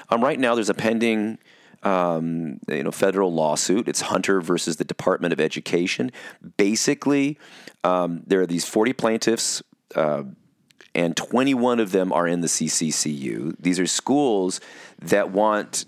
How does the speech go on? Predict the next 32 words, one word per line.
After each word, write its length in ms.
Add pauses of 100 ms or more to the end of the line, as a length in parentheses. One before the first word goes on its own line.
to, 680 (160)
um, 300
kind 180
of 160
deal 260
with 160
this 140
problem 540
of 180
Title 380
nine 440 (400)
religious 540
exemptions. 840 (260)
Basically, 680
what's 560
going 340
on 440
is 480 (580)
that 600 (680)
you 280
have 640 (760)
Title 340
nine, 440 (300)
which 400 (580)
provides 460
for 140
a 40
lot 280
of 100
things, 460
and, 200
uh, 160